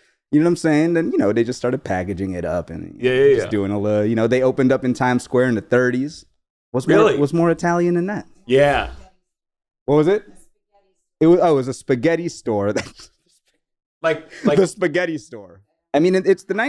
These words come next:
Speaker 2: that's when New
Speaker 1: nineteen thirties.
Speaker 2: York was Italian. Italian.
Speaker 1: Yeah,
Speaker 2: It was
Speaker 1: I, I,
Speaker 2: run by the mob.
Speaker 1: uh, records are, are, are shallow there. Who knows what you were really getting in the Buitoni spaghetti store? I mean, I,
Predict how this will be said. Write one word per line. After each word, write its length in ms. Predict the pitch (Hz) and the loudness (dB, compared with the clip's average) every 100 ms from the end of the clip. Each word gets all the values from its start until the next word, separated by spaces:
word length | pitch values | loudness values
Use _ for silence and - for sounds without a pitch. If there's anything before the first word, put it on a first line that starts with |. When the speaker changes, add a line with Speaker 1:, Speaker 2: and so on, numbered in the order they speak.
| - | 2
Speaker 2:
that's 0 | |
when 0 | |
New 60 | 196 | 2
Speaker 1:
nineteen 160 | 208 | 2
thirties. 160 | 185 170 | 0 0
Speaker 2:
York 240 | 160 156 | 0 -2
was 140 | 135 113 | -4 -8
Italian. 500 | - 135 131 120 113 | -8 -4 -4 -4 -8
Italian. 240 | 113 226 | -6 0
Speaker 1:
Yeah, 320 | 208 123 123 | 0 0 -2
Speaker 2:
It 40 | 147 | 0
was 100 | 143 | 2
Speaker 1:
I, 40 | |
I, 40 | 143 | 0
Speaker 2:
run 120 | 135 | 0
by 120 | 120 | -4
the 100 | 117 | -4
mob. 320 | 120 120 92 98 | -4 -2 -4 -6
Speaker 1:
uh, 300 | - - 254 | -6 -4 -2
records 440 | 269 302 - 254 214 | 0 0 -2 -6 0
are, 180 | 214 196 | 2 4
are, 220 | 190 175 | 4 2
are 160 | 180 180 | 0 0
shallow 480 | 208 190 190 170 | 0 0 2 0
there. 320 | 123 117 117 131 | 2 2 2 0
Who 140 | 220 | 0
knows 240 | 233 220 | 2 2
what 100 | 165 | 2
you 80 | 147 | 2
were 100 | 139 | 4
really 220 | 135 143 131 | 4 4 2
getting 260 | 135 120 | 0 -2
in 100 | 127 | -2
the 80 | 120 | -2
Buitoni 440 | 110 113 139 120 113 | -4 -2 -2 -2 -6
spaghetti 440 | - 104 107 104 | -6 -2 0 -2
store? 320 | - 92 85 | -4 -4 -2
I 40 | 85 | 0
mean, 120 | 95 | 0
I, 100 | 95 | -2